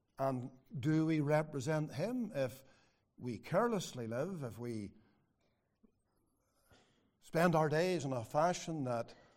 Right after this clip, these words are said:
sends out the wrong message about him, whatever it may be? Let us say this, and may God write that upon our hearts. The fourth and the final point is this. It was built and dedicated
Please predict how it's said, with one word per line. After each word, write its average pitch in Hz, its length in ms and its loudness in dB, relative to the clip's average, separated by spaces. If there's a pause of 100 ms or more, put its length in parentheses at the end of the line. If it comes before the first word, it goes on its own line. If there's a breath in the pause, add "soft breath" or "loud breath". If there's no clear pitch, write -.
(160 soft breath)
sends 160 260 4
out 151 180 6
the 135 80 0
wrong 139 320 10
message 165 360 2
about 160 300 4
him, 151 120 0
whatever 147 320 2
it 135 60 -2
may 131 160 0
be? 113 420 -4 (1400 soft breath)
Let 160 160 2
us 147 100 -2
say 113 300 -8
this, 104 560 -8 (1120 soft breath)
and 113 100 -8
may 113 120 -6
God 131 360 4
write 139 340 0
that 123 200 2
upon 120 320 -6
our 117 120 -2
hearts. 147 380 2
The 107 80 -12
fourth 160 400 2
and 110 100 -8
the 107 60 -8
final 143 380 2
point 131 360 -2
is 92 120 -12
this. 123 420 -4 (380 soft breath)
It 120 120 -8
was 117 160 -6
built 196 380 8
and 127 180 -2
dedicated 139 680 0